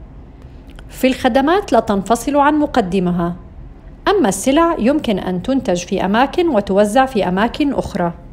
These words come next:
نشاط: اكتب تقريرًا حول الخدمات والسلع التي تقدمها لك الأسرة، واعرضها أمام زملائك في الإذاعة المدرسية. أسئلة الفصل.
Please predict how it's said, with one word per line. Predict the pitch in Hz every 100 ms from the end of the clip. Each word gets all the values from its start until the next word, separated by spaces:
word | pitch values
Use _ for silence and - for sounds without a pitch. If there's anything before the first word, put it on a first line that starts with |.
| - - - - - - - - -
نشاط: | 302 320 - 180 - - - - - - - - -
اكتب | 415 - 480 -
تقريرًا | - - 202 214 269 320
حول | 330 302 320 202
الخدمات | 180 - 180 190 226 233 196
والسلع | 180 170 254 277 285
التي | 233 202 208 190
تقدمها | 190 - 185 165 262 302 277
لك | 196 202 330
الأسرة، | 294 214 - 185 180 - - - - -
واعرضها | 196 190 190 254 254 214 -
أمام | 196 240 226
زملائك | 185 185 175 190 254 277 285
في | 311 285
الإذاعة | 233 190 214 254 294
المدرسية. | 311 254 196 180 175 190 175 170 175 - - - - - - - - - - - - - - -
أسئلة | 294 - 190 196 233
الفصل. | 330 311 185 175